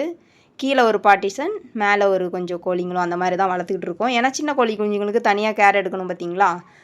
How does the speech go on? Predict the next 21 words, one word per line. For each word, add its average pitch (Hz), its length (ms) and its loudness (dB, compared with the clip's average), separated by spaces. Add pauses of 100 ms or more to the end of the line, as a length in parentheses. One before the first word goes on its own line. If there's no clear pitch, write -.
(180)
அதனால 262 300 4
வந்து 254 200 6
அவங்களுக்கு 240 480 4
தீவன 247 280 0
முறை 220 180 2
எல்லாமே 214 320 4
மாறும். 185 240 0
அதனால 233 220 0
அவங்கள 226 240 2
கொஞ்சம் 202 280 -6
தனியாவும், 196 400 -2
நம்ம 233 160 0 (420)
பெரிய 269 220 -4
கோழிங்க 208 340 -2
ஒரு 185 180 0 (1400)
கொஞ்சம் 214 300 2
இடமும் 196 340 0
மாறி 190 260 0
தான் 240 240 -2
நம்ம 214 220 -4
வந்து 208 240 -4